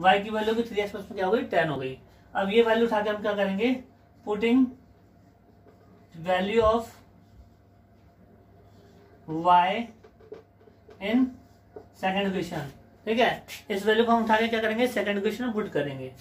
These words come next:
तो हम second इक्वेशन में put करेंगे, यहाँ थ्री एक्स प्लस टेन वाई लिखा हुआ है,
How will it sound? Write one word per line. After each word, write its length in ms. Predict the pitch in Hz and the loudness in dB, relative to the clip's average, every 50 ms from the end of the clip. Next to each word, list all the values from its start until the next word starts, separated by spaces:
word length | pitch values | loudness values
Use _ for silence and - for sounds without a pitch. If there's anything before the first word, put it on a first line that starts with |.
| - - - - - - - | -20 -20 -20 -20 -20 -20 -20
तो 60 | 147 - - - - - - - - - - - - - - - - - - - - - _ - - - - | -20 -20 -20 -20 -20 -20 -20 -20 -20 -20 -20 -20 -20 -20 -20 -20 -20 -20 -20 -20 -20 -20 _ -20 -20 -6 -2
हम 160 | 185 196 202 | -2 0 0
second 260 | 196 208 202 202 208 214 | 0 0 0 0 0 0
इक्वेशन 220 | 208 214 208 220 | -2 -2 -2 -4
में 80 | 226 226 | -4 -4
put 140 | 226 - | -4 -2
करेंगे, 320 | - 220 214 214 214 226 240 | -2 -2 -2 -2 0 0 0
यहाँ 320 | 247 233 185 175 180 180 180 | 0 0 0 0 -2 -2 -2
थ्री 100 | 214 202 | -4 -4
एक्स 100 | 196 196 | -4 -6
प्लस 160 | 214 202 202 | -8 -6 -6
टेन 160 | 208 202 202 | -4 -4 -2
वाई 200 | 202 196 202 202 | 0 0 0 0
लिखा 220 | 202 202 196 202 | -2 -2 -4 -4
हुआ 200 | 196 196 196 214 | -4 -2 0 -2
है, 80 | 240 | -2